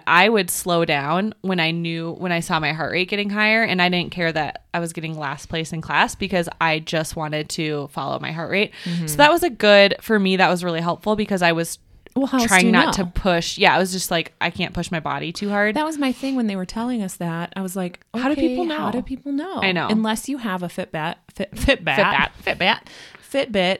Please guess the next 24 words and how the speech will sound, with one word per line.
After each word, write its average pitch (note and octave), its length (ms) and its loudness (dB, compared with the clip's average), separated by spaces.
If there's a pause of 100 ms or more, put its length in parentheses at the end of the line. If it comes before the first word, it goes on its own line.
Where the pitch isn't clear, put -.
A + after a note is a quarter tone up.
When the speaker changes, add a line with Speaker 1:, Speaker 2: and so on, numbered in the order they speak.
Speaker 2:
um, F3 400 0
or E3+ 220 -2
whatever D3+ 680 -6
kind E3+ 180 -6
of D#3 60 -8
tracker D#3 260 -6
you D#3 140 -8
have E3 240 -8
that D#3+ 160 -8
does D#3 180 -10
your D3 100 -10
heart E3+ 200 -8
rate. E3 180 -8
'Cause G3 180 -10
mine A#3+ 240 -2
for A#3+ 100 -8
a G#3+ 40 -4
long G3 180 -6
time F3+ 160 -8
didn't D#3 200 -12
do F3 120 -10
my F#3+ 120 -6
heart D3+ 160 -12
rate. - 180 -16